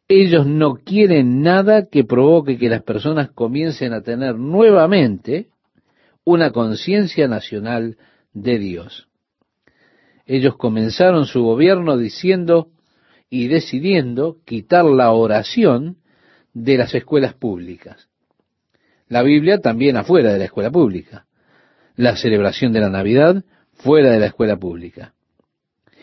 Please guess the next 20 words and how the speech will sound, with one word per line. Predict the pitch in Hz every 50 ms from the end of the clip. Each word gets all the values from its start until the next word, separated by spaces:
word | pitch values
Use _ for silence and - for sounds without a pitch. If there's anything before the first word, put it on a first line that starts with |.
| _ _ _
Excepto | - 190 160 - - 139 135 135 135 - - 165 147
en | 123 110 98 87 80 - _ _ _ _ _ _ _
el | - 113 95
sentido | - - 107 98 117 123 107 95
secular. | 95 - 98 - - 98 104 113 95 82 - _ _ _ _ _ _ _ _ _ _ _ _ _ _ _ _ _ _ _ _ _ _ _
Yo | - 202
tengo | 214 240 226 202 180 151
en | 135
mi | 123 120
escritorio | 117 - - 117 110 - 131 123 123
un | 127 127
artículo | 123 110 104 - - 131 127 135 131 123 117
del | 107 107 101
superintendente | - - 156 131 123 113 113 104 98 101 113 127 151 165 196 165 123 98 107 101
de | 110 127
uno | 139 143 123 110
de | 110
nuestros | 113 120 113 - 117 90
sistemas | - 101 - 160 156 131 113 -
escolares, | 127 - - - 127 135 147 131 110 104 120 117 - -